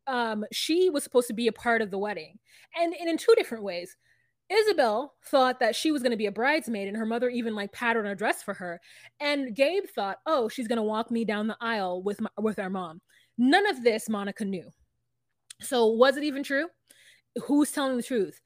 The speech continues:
I mean, I just don't understand it at all. It was just such a weird thing.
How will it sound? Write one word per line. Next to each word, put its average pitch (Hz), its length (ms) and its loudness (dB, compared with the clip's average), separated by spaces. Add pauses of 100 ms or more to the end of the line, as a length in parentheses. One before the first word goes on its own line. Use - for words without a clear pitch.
(240)
I 233 60 -4
mean, 247 320 2
I 254 80 2
just 285 160 0
don't 302 140 0
understand 240 440 -2
it 214 200 -2
at 208 200 0
all. 165 180 -6
It 214 100 -2
was 220 140 2
just 240 160 -6
such 262 160 -4
a 277 40 -2
weird 233 340 2
thing. 190 420 -6